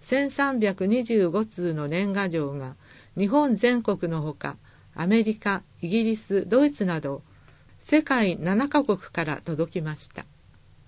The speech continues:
一月十一日、旧渋沢邸中んち。エーエイチオーの功績や精神の語り手に挑戦。写真、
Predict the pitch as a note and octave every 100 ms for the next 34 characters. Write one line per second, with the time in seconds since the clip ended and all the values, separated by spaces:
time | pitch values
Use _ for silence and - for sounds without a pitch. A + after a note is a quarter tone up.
0 | - - - _ - F#3 C#4+ C#4+ A#3+ F#3+
1 | D3+ F#3+ A#3 A#3 - G#3+ G3+ F#3+ E3 F3
2 | - - - C#4+ C#4+ G3+ - F#3 G#3+ G#3+
3 | A3+ G#3+ G#3+ G3 F#3 - G3 G#3+ F#3+ D3
4 | B2+ - - - - - - - - -
5 | - A3 C4+ D4+ D4 C#4 C#4+ C4+ F#3+ D#3+
6 | - G3 G#3 G#3 G#3 F#3+ F#3 F#3+ C4+ C4+
7 | C4+ G3 F3 D3+ - C#3+ G#3 G3 F#3+ G3
8 | F3+ - E3+ E3+ - E3 C#3 C#3+ - _
9 | - - - - - - F#3+ F#3 - G#3+
10 | F#3